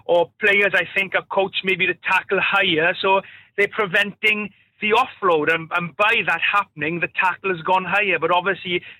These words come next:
the higher that tackle goes, there comes an element of,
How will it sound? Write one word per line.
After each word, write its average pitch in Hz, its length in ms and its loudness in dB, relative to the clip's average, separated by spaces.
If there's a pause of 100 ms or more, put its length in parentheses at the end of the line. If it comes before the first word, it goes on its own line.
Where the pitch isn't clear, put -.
the 196 100 -2
higher 202 320 2
that 180 240 0
tackle 175 460 -2
goes, 170 440 0 (460)
there 175 160 -4
comes 190 320 -2
an 190 140 0
element 190 560 0
of, 190 220 2